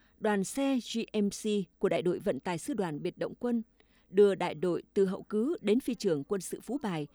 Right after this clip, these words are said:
để hợp quân cùng các đơn vị khác, được không vận bằng máy bay C một ba mươi tới đây.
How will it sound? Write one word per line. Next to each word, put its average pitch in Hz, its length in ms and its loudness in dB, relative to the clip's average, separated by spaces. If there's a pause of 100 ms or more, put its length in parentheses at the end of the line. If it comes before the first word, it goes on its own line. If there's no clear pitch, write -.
(280)
để 185 220 4
hợp 185 280 -2
quân 277 240 2
cùng 165 240 2
các 294 160 -4
đơn 226 120 4
vị 151 140 -2
khác, 302 280 -6 (460)
được 190 260 4
không 269 180 -2
vận 180 260 0
bằng 143 180 -8
máy 190 120 -6
bay 214 220 0 (160)
C 220 180 4
một - 140 -2
ba 180 120 -4
mươi 175 160 -2
tới 190 140 -4
đây. 185 200 -4